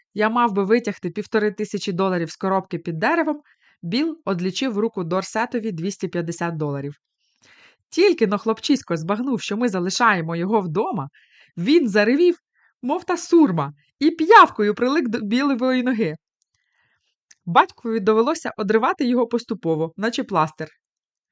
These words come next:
«Чи довго ви його вдержите?» питає Біл.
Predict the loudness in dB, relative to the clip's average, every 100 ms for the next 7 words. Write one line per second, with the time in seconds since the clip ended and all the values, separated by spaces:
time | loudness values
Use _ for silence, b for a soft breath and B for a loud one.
0 | _ _ _ -10 -2 2 4 4 6 4
1 | 4 4 4 4 0 -6 -12 _ -12 -6
2 | -2 -2 -2 -6